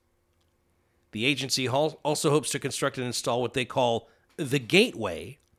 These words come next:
which would be a space station that would orbit the moon and would support frequent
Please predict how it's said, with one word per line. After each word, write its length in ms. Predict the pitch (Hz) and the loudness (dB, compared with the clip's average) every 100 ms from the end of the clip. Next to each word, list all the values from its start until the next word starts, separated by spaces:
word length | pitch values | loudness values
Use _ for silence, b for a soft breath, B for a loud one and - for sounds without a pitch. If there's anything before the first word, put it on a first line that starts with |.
| _ _ _ _ _ | _ _ _ _ _
which 200 | 123 - | -4 -2
would 100 | 131 | -2
be 120 | 131 | -2
a 40 | 127 | 0
space 460 | - - 175 180 | 2 2 4 2
station 400 | - 147 139 143 | 2 0 0 0
that 140 | 131 120 | 0 0
would 160 | 127 - | -2 2
orbit 440 | 170 226 233 170 | 6 6 6 2
the 80 | - | 2
moon 440 | 120 98 87 92 107 _ _ _ _ _ | 0 0 -4 -6 -10 _ _ _ _ _
and 160 | 127 135 | -2 0
would 140 | 139 | 0
support 500 | - 143 - 151 - | -4 -8 -2 -2 -2
frequent 760 | - - 175 180 - 170 147 | -10 0 0 0 -2 -2 -4